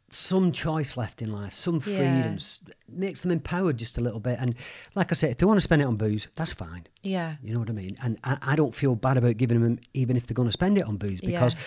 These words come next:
Speaker 1: like I say, especially in the winter when it's
Speaker 2: Yeah.
Speaker 1: really cold, being on drugs or drink or whatever probably numbs the pain, and
Speaker 2: Yeah.
Speaker 1: and it's their choice.
Speaker 2: Exactly.
Speaker 1: You know, so.
Speaker 2: Yeah, exactly.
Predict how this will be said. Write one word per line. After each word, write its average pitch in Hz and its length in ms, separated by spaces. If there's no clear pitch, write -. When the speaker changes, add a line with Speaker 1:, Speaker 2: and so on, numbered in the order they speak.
Speaker 1:
like 139 180
I 139 60
say, 113 340
especially - 420
in 139 100
the 127 60
winter 120 340
when 113 140
it's 95 100
Speaker 2:
Yeah. - 160
Speaker 1:
really 120 240
cold, 110 500
being 147 380
on 127 160
drugs 120 320
or 120 160
drink 135 300
or 135 40
whatever 113 200
probably 180 260
numbs 110 280
the 104 60
pain, 123 320
and 110 180
Speaker 2:
Yeah. 156 280
Speaker 1:
and 135 100
it's 123 140
their 196 140
choice. - 540
Speaker 2:
Exactly. 160 680
Speaker 1:
You 117 80
know, 101 200
so. - 140
Speaker 2:
Yeah, 175 200
exactly. 170 580